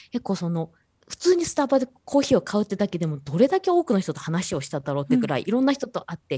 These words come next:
Speaker 1: 「今日も元気？」とか言われたりするので、そういった外で触れ合う機会をくって、あの、親切にされて道を譲られたりするとすごく優しい気持ちになって、自分も道を譲ろう。つまり一日一善を心がけて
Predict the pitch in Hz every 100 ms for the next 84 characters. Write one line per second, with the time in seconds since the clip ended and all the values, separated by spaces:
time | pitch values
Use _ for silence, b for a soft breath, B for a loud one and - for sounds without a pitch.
0 | - 285 175 185 185 190 190 - 139 156
1 | 165 175 165 139 170 151 147 208 208 B
2 | B B 320 294 - - - - 165 143
3 | - 247 320 330 226 - - 151 117 -
4 | - _ _ - 190 - - 240 - B
5 | B 156 156 151 151 _ - - 254 185
6 | 156 151 139 135 190 - 254 214 240 240
7 | 240 247 262 185 139 - 175 - 131 143
8 | 156 165 151 160 151 - 151 151 - 165
9 | 135 180 208 185 160 175 147 147 147 147
10 | 120 - 220 131 - 285 302 262 233 202
11 | 240 156 131 156 165 165 156 - 131 -
12 | -